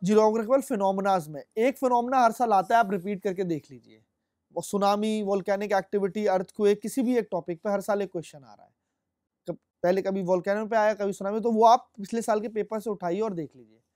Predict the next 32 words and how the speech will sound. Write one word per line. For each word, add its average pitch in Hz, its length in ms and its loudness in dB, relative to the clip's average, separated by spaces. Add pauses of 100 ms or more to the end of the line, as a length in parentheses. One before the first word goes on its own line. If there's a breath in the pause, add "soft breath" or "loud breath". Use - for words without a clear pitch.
(260)
कि 190 60 -10
कौन 214 220 -2
सा 233 80 -2
क्वेश्चन 220 360 -6
पिछले 208 240 -8
साल 208 180 0
से 202 100 -4
आ 190 80 4
रहा 214 100 2
है, 208 60 2
अब 190 80 -6
ये 202 140 2
बचा, 190 240 -2
अब 185 120 -2
ये 185 80 -4
आएगा, 127 280 -8
आप 156 120 -2
आइडेंटिफाई 185 500 -4
कर 165 120 -10
लेंगे। 123 260 -20 (640)
एक 165 120 -8
साल 190 140 0
साइक्लोन 190 380 -4
आ 190 100 0
गया, 180 220 0
एक 170 140 -6
साल 180 120 -4
सुनामी 175 400 -6
आ 180 140 -2
गया, 160 300 -4 (340)
एक 170 80 -12
साल 170 200 -2